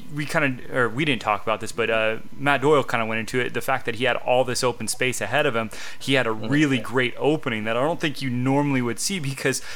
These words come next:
Speaker 1: you know, lo and behold, there should be some magic, uh, center defensive, uh, esque player that, uh, maybe, I don't know, corrals you and doesn't give you an entire field of vision,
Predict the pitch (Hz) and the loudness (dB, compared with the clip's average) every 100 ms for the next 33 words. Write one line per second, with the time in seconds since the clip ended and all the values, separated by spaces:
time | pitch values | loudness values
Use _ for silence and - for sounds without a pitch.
0 | - - 147 127 139 151 143 135 139 202 | -8 0 2 4 6 6 6 2 4 2
1 | 135 135 - - - 196 175 131 131 139 | 4 0 0 0 2 2 2 0 2 2
2 | 135 117 113 117 151 143 - 127 117 113 | 0 2 2 2 0 -2 -4 0 2 2
3 | 110 117 - - - 123 127 123 131 123 | 0 -4 -4 -2 0 2 0 0 0 0
4 | 120 110 - - - - 123 117 - 135 | -2 -4 -8 -12 -12 -4 0 2 2 0
5 | - - - - 196 139 117 117 - - | 0 -2 -4 0 4 4 4 2 -4 -4
6 | 120 127 - - 120 117 139 127 120 - | 2 2 2 0 0 2 2 2 -2 -4
7 | - - 120 123 135 113 113 110 - 131 | -10 -2 2 4 2 0 -2 -2 0 2
8 | 117 101 120 139 156 143 - - - - | 4 6 6 4 2 -2 -4 -6 -8 -8
9 | 143 165 139 131 127 123 107 123 131 147 | -2 0 2 4 2 0 -2 -2 0 0
10 | 127 117 113 - 135 143 127 120 139 139 | 0 -2 -4 0 4 4 2 2 2 2
11 | 123 104 135 135 117 113 | 0 0 0 0 -2 -4